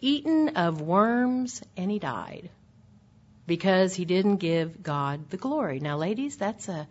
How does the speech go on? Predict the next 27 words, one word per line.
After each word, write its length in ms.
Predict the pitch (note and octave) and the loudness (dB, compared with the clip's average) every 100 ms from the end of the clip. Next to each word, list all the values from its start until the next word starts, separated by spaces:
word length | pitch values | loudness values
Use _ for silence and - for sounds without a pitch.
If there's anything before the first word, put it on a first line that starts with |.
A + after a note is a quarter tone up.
| - - - D3+ | -18 -20 -18 -12
a 60 | |
sobering 460 | - G3+ G#3 G#3 G3+ | -2 0 2 2 2
reminder, 480 | F3 F#3+ A#3+ A3 C#3+ | 2 0 0 -2 -2
right? 320 | C#3 G3 - | -2 -2 -4
To 80 | D#3 | -8
give 260 | D#3+ F#3 G3+ | -4 -6 -4
God 240 | E3 D#3 | -8 -6
the 60 | G3 | -6
glory. 480 | A3+ D#4 G3+ C3 - - - - - | -4 -4 -4 -6 -12 -20 -20 -20 -2
And 100 | A3+ | 2
so 160 | A#3 B3 | 6 4
Paul 300 | C4+ D#4 F4 | 8 8 8
and 120 | D4+ | 4
Timothy 480 | C#4 D#4+ D4+ B3 A3+ | 4 2 2 2 0
knew 440 | A#3+ D#4+ A#3+ D3 - - - - | 2 2 0 -4 -8 -18 -20 0
that 160 | G#3+ G#3+ | 4 6
everything 720 | B3 D#4 F4 E4 - D4+ D4 | 6 6 6 2 4 4 6
that 160 | C4 B3 | 4 2
the 80 | G3 | 0
church 460 | - B3+ C#4 C#4 - | 2 4 4 2 2
at 160 | - | 2
Colossae 540 | - A#3+ C4 B3+ A3 G3 | 4 6 6 4 2 2
had 520 | G3 C4 G#3 E3 F3 | 0 0 2 2 2
that 140 | E3 | 2
was 140 | F#3 A3 | 4 4
on 180 | A#3+ | 4
their, 280 | A#3+ A3+ G3 | 4 2 0